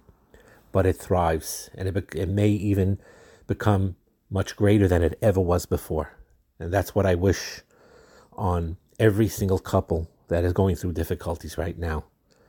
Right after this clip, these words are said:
to be able to try this, and with Hashem's help, that it should work, and these mishpachos and these marriages should be saved, not only saved in a b'di'evidik way, but in a lechatchila way,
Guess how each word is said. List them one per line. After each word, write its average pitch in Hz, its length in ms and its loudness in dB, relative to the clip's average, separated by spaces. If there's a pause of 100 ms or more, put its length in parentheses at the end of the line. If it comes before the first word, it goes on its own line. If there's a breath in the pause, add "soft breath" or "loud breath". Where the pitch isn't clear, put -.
(340 soft breath)
to - 100 -6
be 92 160 4
able 95 180 2
to 95 120 -4
try 101 320 2
this, - 600 -6 (220)
and - 80 -8
with 87 120 2
Hashem's 92 400 2
help, 87 320 -2
that 82 100 -2
it 76 60 -6
should 85 240 -10
work, 95 400 2 (960 soft breath)
and 90 100 0
these 90 160 0
mishpachos - 840 -2 (180)
and 85 140 -8
these 80 100 -4
marriages 87 680 -2
should - 160 -6
be 78 100 -6
saved, 87 600 0 (480 soft breath)
not 98 160 -2
only 95 240 -2
saved 90 400 -2
in 101 100 -4
a 87 60 0
b'di'evidik 87 760 2
way, 85 220 0
but 80 160 -6
in 82 60 -6
a 80 140 -6
lechatchila 98 840 2
way, 87 280 -2